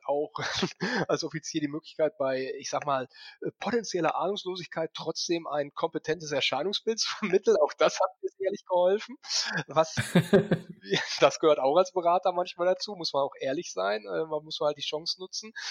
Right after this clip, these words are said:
Speaker 1: sich dann einzulesen, einzuarbeiten in die Unterthemen und dann immer besser
Speaker 2: Mhm.
Speaker 1: zu werden, weil manche Fragen kann man einfach nicht seriös sofort beantworten. Naja,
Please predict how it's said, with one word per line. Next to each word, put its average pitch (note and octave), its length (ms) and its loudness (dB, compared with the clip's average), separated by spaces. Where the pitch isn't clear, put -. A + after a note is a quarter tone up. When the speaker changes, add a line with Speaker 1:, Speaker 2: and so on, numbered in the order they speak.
Speaker 1:
sich - 260 -6
dann E3 280 -2
einzulesen, D#3+ 720 -6
einzuarbeiten B2 720 -4
in C#3 60 -20
die C#3+ 80 -18
Unterthemen D#3 580 -10
und D#3 180 -8
dann C#3+ 120 -2
immer D3 200 0
besser G#2+ 280 6
Speaker 2:
Mhm. G2 60 2
Speaker 1:
zu - 180 -6
werden, A#2 340 -4
weil C3 140 0
manche C#3+ 280 -2
Fragen C3+ 300 -6
kann - 160 -2
man - 120 4
einfach A#2 300 -8
nicht A#2 220 -14
seriös A#2+ 480 -4
sofort - 340 -6
beantworten. - 480 -16
Naja, F3 240 4